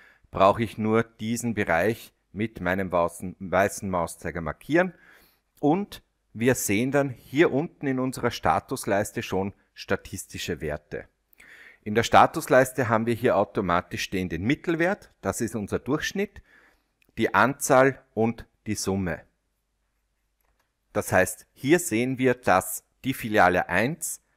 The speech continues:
im Durchschnitt fünfzehntausendeinhundert Euro Umsatz generiert. So, und je nachdem, was ihr markiert, wird hier automatisch dieser neue Wert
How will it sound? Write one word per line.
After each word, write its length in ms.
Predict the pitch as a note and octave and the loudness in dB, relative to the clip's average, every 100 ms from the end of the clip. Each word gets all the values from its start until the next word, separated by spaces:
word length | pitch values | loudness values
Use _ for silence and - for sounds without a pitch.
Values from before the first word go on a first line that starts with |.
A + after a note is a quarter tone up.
| _ _ | _ _
im 260 | A2 G2+ - | -6 -6 -2
Durchschnitt 680 | C#3 G3 - - F3 - - _ | 0 0 -2 -6 -6 -8 -16 _
fünfzehntausendeinhundert 2250 | - - C#3 - - C#3 G2+ E2+ G2 A2+ G#2 _ _ _ _ - D#2+ G2+ G2 G#2+ G2+ G2+ - _ _ - | -8 -4 -4 -4 -6 -4 2 2 2 -2 -10 _ _ _ _ -6 -2 -2 -4 -4 0 0 0 _ _ -2
Euro 540 | D#2 F2 F2 F2+ F#2 _ _ - | 0 0 0 -2 -4 _ _ -4
Umsatz 520 | B2 C#3 G2+ - - | -2 0 -2 -4 -8
generiert. 640 | E2 D#2+ D2+ C#2 A#1+ _ _ _ _ _ _ _ _ _ _ _ _ | -10 -8 -10 -14 -16 _ _ _ _ _ _ _ _ _ _ _ _
So, 360 | - - F3 - _ _ _ | 0 6 6 4 _ _ _
und 180 | C3+ C3 | -2 2
je 100 | A#2+ | 4
nachdem, 360 | C#3+ - A#2+ | 2 2 4
was 220 | A2 G#2+ - | 4 4 2
ihr 60 | |
markiert, 720 | F#2 - - D3+ D#3+ - - _ _ - | -2 -4 2 2 2 -4 -12 _ _ -4
wird 260 | G#2 A#2+ | -2 -2
hier 360 | - G#2+ A#2 A2+ - - | -2 2 4 2 -4 2
automatisch 840 | F2+ - A#2 F#2 E2+ - G#2 - | 2 2 0 2 0 -2 -6 -6
dieser 280 | - F#2+ G2+ | -8 -6 -4
neue 380 | E2 D#2+ F#2 E2+ | -2 0 -2 -2
Wert 400 | E2 F2 - | -2 -2 -4